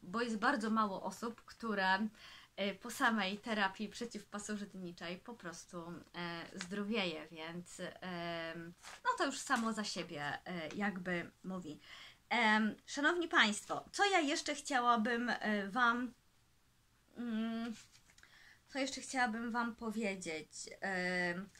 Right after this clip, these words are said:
e, to, o czym rozmawiałam ostatnio z moimi, to, o czym rozmawiałam ostatnio z moimi, e, znajomymi, e, to już jest temat, y,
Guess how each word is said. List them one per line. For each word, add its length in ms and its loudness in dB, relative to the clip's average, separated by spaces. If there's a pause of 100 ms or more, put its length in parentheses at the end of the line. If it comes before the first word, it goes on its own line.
(3000)
e, 440 2 (460)
to, 160 0
o 80 4
czym 240 4
rozmawiałam 720 2
ostatnio 600 0
z 80 -2
moimi, 840 -2
to, 180 0
o 60 0
czym 200 -2
rozmawiałam 520 0
ostatnio 440 -6
z 60 -2
moimi, 560 0
e, 500 0
znajomymi, 960 0 (180)
e, 500 2 (1200)
to 120 0
już 140 2
jest 200 -2
temat, 360 4
y, 440 0